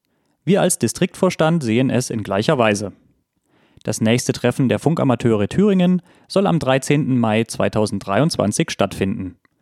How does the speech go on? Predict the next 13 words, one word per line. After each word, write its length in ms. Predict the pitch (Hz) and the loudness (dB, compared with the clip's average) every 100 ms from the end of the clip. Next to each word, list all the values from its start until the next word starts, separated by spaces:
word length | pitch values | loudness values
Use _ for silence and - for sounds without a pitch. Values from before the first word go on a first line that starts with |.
| _ _ - | _ _ -4
Es 120 | 120 | -2
ist 200 | 120 - | -2 -2
ein 160 | 110 101 | -4 0
contestfreier 680 | 156 160 147 - 110 101 | 0 2 0 0 0 2
Samstag, 640 | 120 180 - 175 180 - _ - | 2 0 0 0 0 -4 _ -6
der 100 | 107 | -6
zweite 360 | - 113 147 170 | -2 0 0 0
im 120 | 151 | 0
Mai. 300 | 123 92 87 _ _ _ _ _ _ _ _ - | -2 -4 -8 _ _ _ _ _ _ _ _ -4
Alle 180 | 160 196 | 0 2
Ortsverbände 680 | 165 - 139 143 151 147 143 | 2 0 2 2 4 2 2
sind 200 | - - | 0 2
aufgefordert, 720 | 156 - - 135 135 139 | 0 0 0 2 2 0